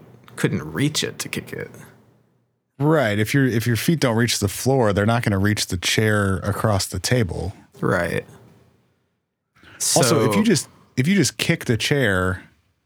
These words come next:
Speaker 2: it seems way more likely to me that it would just tip over
Speaker 1: Mm-hmm.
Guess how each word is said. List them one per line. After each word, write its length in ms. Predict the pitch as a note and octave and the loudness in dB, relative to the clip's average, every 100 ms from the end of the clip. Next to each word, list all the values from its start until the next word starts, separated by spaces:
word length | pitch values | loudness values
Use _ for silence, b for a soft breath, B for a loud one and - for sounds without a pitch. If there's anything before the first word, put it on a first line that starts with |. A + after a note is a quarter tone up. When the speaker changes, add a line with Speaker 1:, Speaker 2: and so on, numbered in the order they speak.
| _ _ _ _ _ _ _ _ _ _ _ _ _ | _ _ _ _ _ _ _ _ _ _ _ _ _
Speaker 2:
it 120 | C3 - | -2 2
seems 280 | D#3 B2+ | 2 2
way 340 | G#2+ A2 D#3+ D#3+ | 0 2 2 4
more 220 | C3 A2+ | 4 4
likely 320 | A2 G#2+ A2 | 2 2 0
to 40 | G#2 | 2
me 120 | G#2+ | 2
that 160 | G2+ G2 | 2 2
it 100 | F2+ | 0
would 120 | F#2 | -2
just 220 | G#2 - _ - | -2 -4 _ -8
tip 240 | - A#2 | -2 0
over 540 | A#2 A#2 F2+ F2 E2 D#2+ - _ _ - | 2 2 0 -2 -2 -8 -14 _ _ 2
Speaker 1:
Mm-hmm. 400 | D#3 B2 A#2+ | 4 4 2